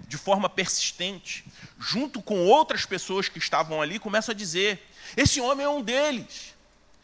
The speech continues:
Ele é um daqueles que andavam na companhia de Jesus." Mas o coração de Pedro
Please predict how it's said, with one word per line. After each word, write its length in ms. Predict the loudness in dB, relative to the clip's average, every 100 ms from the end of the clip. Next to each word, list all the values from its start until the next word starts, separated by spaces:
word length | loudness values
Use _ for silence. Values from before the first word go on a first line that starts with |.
| -4 2
Ele 160 | 4
é 60 | 4
um 200 | 2 2
daqueles 480 | 2 2 0 0 0
que 100 | 0
andavam 340 | 2 2 2
na 100 | -2
companhia 600 | -2 0 4 4 2 0
de 100 | 0
Jesus." 880 | -2 -2 -2 -2 -2 -6 -12 -18 -18 -20 _ _ _ _ _ _ _ _ -14
Mas 160 | -12
o 40 | -4
coração 400 | -2 -2 -4 -6
de 100 | -8
Pedro 600 | -4 2 4 2 -4